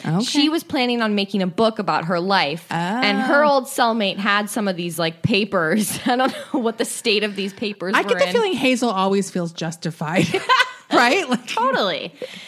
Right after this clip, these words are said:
Speaker 2: She, everything she does, she's like, "And I had a very good reason
Speaker 1: Yeah.
Speaker 2: for it, too."
Speaker 1: Here's wh-, okay, fine, I did do it, but here's why. Like, I like that she will deny, <laughs> deny, deny, and then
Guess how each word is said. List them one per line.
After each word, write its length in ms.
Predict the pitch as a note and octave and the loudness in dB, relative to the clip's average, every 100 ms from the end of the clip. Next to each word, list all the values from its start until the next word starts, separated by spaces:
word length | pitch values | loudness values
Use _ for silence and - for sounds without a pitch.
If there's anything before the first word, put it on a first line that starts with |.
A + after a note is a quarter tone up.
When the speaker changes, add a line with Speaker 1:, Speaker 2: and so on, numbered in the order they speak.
| - | -14
Speaker 2:
She, 160 | - - | -10 0
everything 380 | C#4+ F4 G4 F4+ | 2 2 0 0
she 160 | D4 | -4
does, 320 | A3 C4 A3+ G#3+ | -2 0 0 -2
she's 100 | G#3 | -2
like, 120 | G#3+ | -2
"And 100 | A3 | 0
I 60 | |
had 180 | C#4 A#3 | 0 0
a 60 | F3+ | -2
very 340 | D#3+ A3 C4+ | -2 0 0
good 180 | B3 B3 | 0 -2
reason 300 | F#3+ G#3 G#3 | -2 0 2
Speaker 1:
Yeah. 140 | G3+ E3+ | 4 2
Speaker 2:
for 160 | D#3+ | 0
it, 160 | D3 - | -2 -4
too." 360 | A3 D#3+ C3+ - | -4 -2 0 2
Speaker 1:
Here's 220 | A4 B3 | 2 2
wh-, 200 | G#3 C4+ | 0 0
okay, 180 | A#3+ F#3 | -2 -2
fine, 300 | - A#3 G#3+ | 2 4 4
I 140 | A3+ | 2
did 240 | A3 C4 | 2 0
do 180 | G#3+ B3+ | 2 2
it, 140 | D#4 D4 | 2 0
but 100 | A#3 | 0
here's 320 | C4+ A#3 A3 | 4 4 4
why. 300 | G#3 F3+ G3+ | 2 2 2
Like, 180 | A#3 C4+ | 2 2
I 80 | |
like 160 | D4 E4 | 2 2
that 140 | G#4 | 0
she 100 | - | 0
will 120 | D4 G#3 | 0 0
deny, 420 | G3+ G3 G3 G3 | 0 0 0 0
<laughs> 0 | |
deny, 340 | F#3+ F#3 F3+ | 0 0 0
deny, 320 | F3 F3 F3 | -2 0 0
and 100 | F3+ | 0
then 200 | F3+ F3 | 0 -2